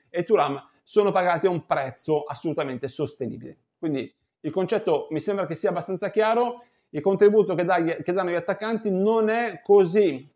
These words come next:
correlato a quello che è il prezzo di mercato che paghiamo in fase d'asta. Quindi dobbiamo essere davvero molto furbi,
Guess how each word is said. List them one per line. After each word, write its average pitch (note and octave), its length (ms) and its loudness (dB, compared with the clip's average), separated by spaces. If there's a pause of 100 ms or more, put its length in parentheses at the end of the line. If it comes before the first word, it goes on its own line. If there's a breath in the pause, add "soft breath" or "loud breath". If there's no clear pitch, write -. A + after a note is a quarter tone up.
correlato G#3 840 2
a F3+ 120 -6
quello F#3+ 240 0
che F#3+ 80 -4
è F#3 40 0
il F3+ 100 -6
prezzo E3+ 340 -6
di D#3+ 100 -4
mercato D#3 560 -8
che D#3 120 -6
paghiamo D3+ 440 0
in D3 120 -8
fase B2+ 260 -6
d'asta. A2+ 240 -12
Quindi D3+ 160 -4
dobbiamo D#3 180 -2
essere D3+ 220 -6
davvero F3 240 -2
molto F#3+ 220 -2
furbi, A3+ 440 -2